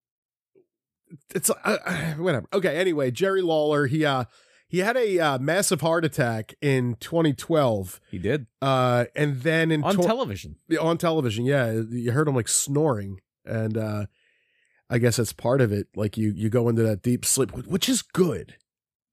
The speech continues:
Speaker 1: if you are gonna go. And,
Speaker 2: Yeah.
Speaker 1: and then, you know, it's like, at least you're sleeping, right? Uh, and then in twenty eighteen, he had a stroke. And, uh, and then he had another one on, uh, on Monday. I guess he went out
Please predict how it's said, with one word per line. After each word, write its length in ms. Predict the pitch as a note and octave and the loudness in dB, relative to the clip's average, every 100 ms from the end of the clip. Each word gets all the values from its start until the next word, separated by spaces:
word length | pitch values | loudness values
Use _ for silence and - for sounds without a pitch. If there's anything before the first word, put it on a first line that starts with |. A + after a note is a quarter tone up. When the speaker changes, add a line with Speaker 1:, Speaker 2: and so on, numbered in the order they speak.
| _ - | _ -12
Speaker 1:
if 160 | - F3 | -6 2
you 120 | G3+ | 4
are 120 | G3+ | 6
gonna 180 | E3+ D3 | 6 4
go. 460 | A#2+ B2+ F#2 D#2 - - | 4 0 -2 -10 -12 0
And, 100 | A#2+ | 2
Speaker 2:
Yeah. 160 | G2 G2 | 2 4
Speaker 1:
and 100 | D3 | 4
then, 200 | D3 C#3 | 4 2
you 80 | D3+ | 0
know, 80 | C#3 | 2
it's 160 | C3+ | 2
like, 140 | D#3+ B2 | 2 0
at 60 | _ _ - | _ _ 0
least 180 | B3 - | 0 2
you're 80 | D#3 | 0
sleeping, 600 | - - E3+ - G2 F#2 | 0 2 2 2 -4 -2
right? 280 | A2 C#3+ C3+ - - - - - D#3 | 0 0 -4 -18 -16 -16 -16 -8 0
Uh, 340 | D#3 D#3 D3+ C#3+ | 2 2 0 0
and 160 | D#3+ | 0
then 200 | D3 E3+ | 2 2
in 160 | G3+ E3 | 2 -2
twenty 320 | - F#3 F3+ | -2 0 2
eighteen, 380 | D#3 C#3+ G3 G3 | 2 0 0 2
he 60 | D3 | 2
had 140 | B2 | 2
a 60 | A2+ | -2
stroke. 580 | - B2 A2+ G2+ - _ _ _ _ _ _ _ _ _ _ _ _ _ - B2+ | -2 0 0 -2 -10 _ _ _ _ _ _ _ _ _ _ _ _ _ -8 -2
And, 200 | B2 B2 | 0 2
uh, 280 | B2 A#2+ - | 2 0 -2
and 100 | B2 | -2
then 160 | A#2+ A#2 | 0 2
he 140 | A2+ | 2
had 200 | A2 A2+ | 2 0
another 300 | A2+ C3 B2 | -2 0 0
one 240 | A#2 A2 | 0 -2
on, 340 | A2 G#2+ G#2 G2+ _ _ _ _ _ - | -2 -2 -4 -6 _ _ _ _ _ -8
uh, 200 | G#2 G#2 | -4 -4
on 160 | F#2 G#2+ | -2 0
Monday. 560 | A2+ C#3 C#3+ G#2+ F2+ F#2 | 2 2 2 0 -2 -4
I 60 | |
guess 240 | G#2+ A#2 - | 0 2 2
he 80 | A#2+ | 2
went 160 | A#2 | 2
out 240 | A#2 A#2 | 0 -2